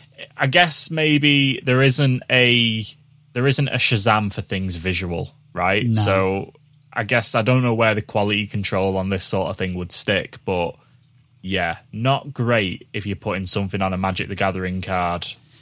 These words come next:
Speaker 1: that is
Speaker 2: Yeah.
Speaker 1: gonna, oh, oh, sorry, it's, uh, to call out the artist, it's Jason, Jason Ferrick? Jason F-
Speaker 2: Fe-,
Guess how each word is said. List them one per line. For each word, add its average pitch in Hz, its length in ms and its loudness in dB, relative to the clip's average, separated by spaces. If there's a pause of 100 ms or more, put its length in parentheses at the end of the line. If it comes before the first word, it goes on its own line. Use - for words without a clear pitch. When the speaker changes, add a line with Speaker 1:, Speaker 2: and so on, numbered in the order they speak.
Speaker 1:
that 98 220 -4
is 123 180 0
Speaker 2:
Yeah. 107 60 -6
Speaker 1:
gonna, 92 400 -4 (400)
oh, 110 300 2
oh, 117 60 4
sorry, 95 400 4
it's, 104 320 0
uh, 90 360 6
to 120 100 -4
call 117 320 2
out 101 220 2
the 92 120 -2
artist, 85 520 0
it's - 160 -6
Jason, 98 1040 0 (360)
Jason 135 540 2
Ferrick? 139 640 -2 (320)
Jason 127 580 -4
F- - 240 -14 (240)
Speaker 2:
Fe-, 139 160 -10